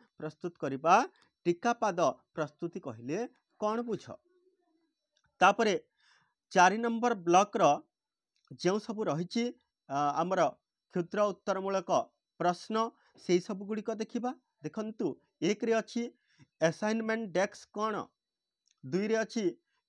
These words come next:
କିପରି କରାଯାଏ ଷ୍ଟୋରି ପରିକଳ୍ପନା? ତିନି, ଶବ୍ଦ ଗ୍ରହଣ କାହାକୁ କୁହାଯାଏ? ଚାରି ନମ୍ବର ପ୍ରଶ୍ନରେ ଅଛି,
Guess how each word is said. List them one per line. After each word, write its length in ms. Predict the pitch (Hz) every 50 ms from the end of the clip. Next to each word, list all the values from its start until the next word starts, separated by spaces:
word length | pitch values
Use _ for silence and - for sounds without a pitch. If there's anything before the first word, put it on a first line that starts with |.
| -
କିପରି 400 | 185 190 185 - 214 214 214 240 240 220 - _ _ _ _ _ _ _
କରାଯାଏ 480 | - 170 180 196 196 196 220 208 185 143 110 - _ _
ଷ୍ଟୋରି 420 | _ _ _ - 180 180 185 208 220
ପରିକଳ୍ପନା? 760 | - - 160 160 170 - - 196 202 - - 226 226 233 226 226 - _ _ _ _ _ _ _ _ _ - _ _ _ _ _ _ _ -
ତିନି, 300 | 180 196 226 233 226 185 143 - _ _ _ _ _ -
ଶବ୍ଦ 400 | - 170 180 175 - _ - 233
ଗ୍ରହଣ 380 | 220 - 214 196 196 214 208 170 123 - _ _ _ _ _ -
କାହାକୁ 340 | 165 160 175 180 - 208
କୁହାଯାଏ? 500 | - - 214 214 214 196 226 226 233 226 - _ _ _ _ _ _ _ _ _ _ _ _ -
ଚାରି 280 | - 175 202 240 262 254
ନମ୍ବର 320 | 240 226 220 214 208 202
ପ୍ରଶ୍ନରେ 520 | 202 - - 196 190 - - 202 196 196 196
ଅଛି, 280 | 185 180 - - 185